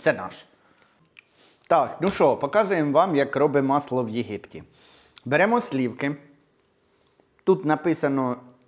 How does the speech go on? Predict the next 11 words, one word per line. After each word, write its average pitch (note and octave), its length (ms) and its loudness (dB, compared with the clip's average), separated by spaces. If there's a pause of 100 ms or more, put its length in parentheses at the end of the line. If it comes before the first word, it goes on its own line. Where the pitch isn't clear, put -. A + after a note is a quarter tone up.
тридцять C#3 640 -2
п'ять A#2 360 -2
процентів. G#2+ 840 -6 (400)
Слівки, - 500 -14
отак G3 300 -16
вони F2+ 200 -20
виглядять. F3 460 -12 (600)
Аль-Марай. A#2 600 -4 (1120)
Висипаємо B2+ 800 -2 (880)
в A#2 80 -6
якусь C#3 560 -2